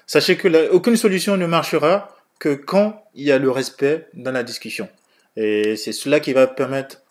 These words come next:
une négociation réussie. En tout cas, merci d'avoir suivi jusqu'ici et puis je vous remercie, euh, de partager vos commentaires dans, en dessous de la vidéo.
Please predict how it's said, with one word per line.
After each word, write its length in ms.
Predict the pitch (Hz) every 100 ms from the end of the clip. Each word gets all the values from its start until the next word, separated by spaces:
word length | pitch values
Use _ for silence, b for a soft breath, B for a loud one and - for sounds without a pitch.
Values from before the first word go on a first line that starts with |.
| _ -
une 340 | 208 175 131
négociation 840 | 139 135 135 - 131 - 156 151 107
réussie. 640 | 131 143 - 117 - -
En 20 | -
tout 100 | 117
cas, 320 | 135 135 -
merci 400 | 120 135 135 170
d'avoir 240 | 139 127 127
suivi 600 | - 123 127 131 120 110
jusqu'ici 720 | 113 - 110 - 127 139 151
et 80 | 120
puis 220 | - 113
je 120 | 101 104
vous 160 | 104
remercie, 600 | 110 113 107 - 117 123
euh, 440 | 104 95 95 95 92
de 140 | 98
partager 680 | - - - 104 104 117 117
vos 160 | 107 98
commentaires 720 | 117 107 104 104 110 117 110
dans, 420 | 107 98 95 92 98
en 80 | 104
dessous 240 | 101 -
de 40 | 101
la 60 |
vidéo. 540 | 92 95 98 127 180